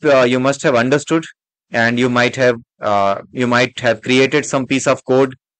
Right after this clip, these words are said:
looking at this particular, uh, you know, uh, video. And, uh, without creating the, without writing the code yourself, you won't be able to understand the concepts.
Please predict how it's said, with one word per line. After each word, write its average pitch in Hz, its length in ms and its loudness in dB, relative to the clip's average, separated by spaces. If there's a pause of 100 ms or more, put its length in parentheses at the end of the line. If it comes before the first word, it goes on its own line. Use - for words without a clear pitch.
(120)
looking 127 320 -2
at 120 160 0
this 120 160 -2
particular, 120 480 0 (500)
uh, 107 460 2 (140)
you 120 100 -6
know, 110 120 0
uh, - 320 -10
video. 131 440 0 (500)
And, 110 320 -2
uh, 107 260 2 (260)
without 131 340 0
creating 160 540 0
the, 127 360 2
without 139 280 2
writing 143 300 2
the 151 100 0
code 147 240 0
yourself, 139 440 0
you 139 140 0
won't 127 220 -2
be 127 100 2
able 120 220 2
to 127 160 -2
understand 113 480 -2
the 107 40 -6
concepts. - 540 -8